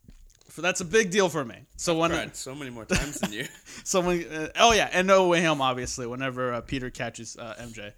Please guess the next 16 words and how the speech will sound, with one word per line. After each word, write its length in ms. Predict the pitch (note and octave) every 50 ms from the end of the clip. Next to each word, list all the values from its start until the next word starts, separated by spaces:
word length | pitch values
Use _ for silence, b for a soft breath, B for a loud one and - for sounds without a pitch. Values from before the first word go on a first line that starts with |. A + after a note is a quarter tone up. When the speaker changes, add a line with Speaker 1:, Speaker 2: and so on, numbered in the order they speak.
| b b b b b b b _
Speaker 1:
'cause 340 | - F3 D#3 D#3 C#3+ C3 - _
obviously 520 | - D3+ D#3 D3+ D#3 D3+ D3 - E3 D3+ - - - _ _ _ -
I 80 | - D3
cried 320 | C#3+ - - D#3 D#3 E3+
over 240 | E3 E3+ F3+ F#3+ G3+
the 140 | G#3 B3+ C4+
Gwen 240 | A3+ D4 D4 D4 G#3+
stuff. 600 | - - F3 C3+ C#3 - - - - - - F3 -
So 580 | - - - G3+ G3 F#3+ F3+ F3 E3 D#3 D3+ D3+ C#3 B B B
<laughs> 220 | B B _ -
that, 400 | C#3+ E3+ F#3 G#3 A3+ A3 G3+ - - -
and 560 | - E3+ E3+ E3+ E3+ E3 E3 D#3+ D#3 C#3+ C3+ - - _ -
I 140 | - G#3+ A#3
don't 100 | A#3+ A#3+
know, 220 | A3+ F#3+ D3+ A#2+ G2+
like, 220 | C#3 D#3+ - -